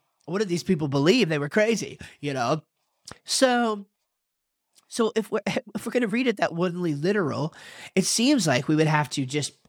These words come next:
make some absurdities of the text. A-, and the, the issue here is that a lot of times people who actually take this view, people who actually hold the view that, um, the ancients really did believe the earth was flat, a lot of times they will accuse people like me and,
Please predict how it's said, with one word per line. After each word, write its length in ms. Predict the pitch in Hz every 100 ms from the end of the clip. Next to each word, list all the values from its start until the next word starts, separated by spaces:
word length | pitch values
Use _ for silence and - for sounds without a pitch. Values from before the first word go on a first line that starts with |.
| _ - -
make 220 | 160 160
some 180 | - 143 -
absurdities 540 | 139 165 170 135 131
of 140 | - 139
the 60 |
text. 320 | 123 147 -
A-, 60 | 110
and 260 | 143 151 160
the, 60 |
the 260 | 156 165 175
issue 160 | -
here 300 | 185 143 127 131 - - -
is 140 | 156
that 100 | 180
a 60 | 160
lot 240 | 160 233
of 40 | 339
times 360 | 165 143 139
people 260 | - 196 196
who 120 | 180
actually 280 | 175 196 143
take 300 | - 143 156
this 180 | 196 175
view, 300 | 156 180 - - -
people 240 | 208 214
who 100 | 214
actually 320 | 190 202 - 156
hold 280 | 185 220
the 60 | 190
view 380 | 160 226 107 - _ _ _ _ _
that, 500 | 151 160 156 139 - - - _ _
um, 380 | 151 139 120 151 _ _
the 180 | - 170
ancients 380 | 151 175 156 139
really 160 | 160 151
did 160 | 151
believe 180 | 156 151
the 140 | 139
earth 160 | 131 147
was 140 | 127
flat, 280 | - 160 156 -
a 60 |
lot 200 | 147 170
of 100 | 240
times 300 | 226 156 151
they 100 | 170
will 80 | 170
accuse 480 | 131 - 214 190 135
people 280 | 190 165 151
like 220 | 139 -
me 240 | 165 170
and, 200 | 127 117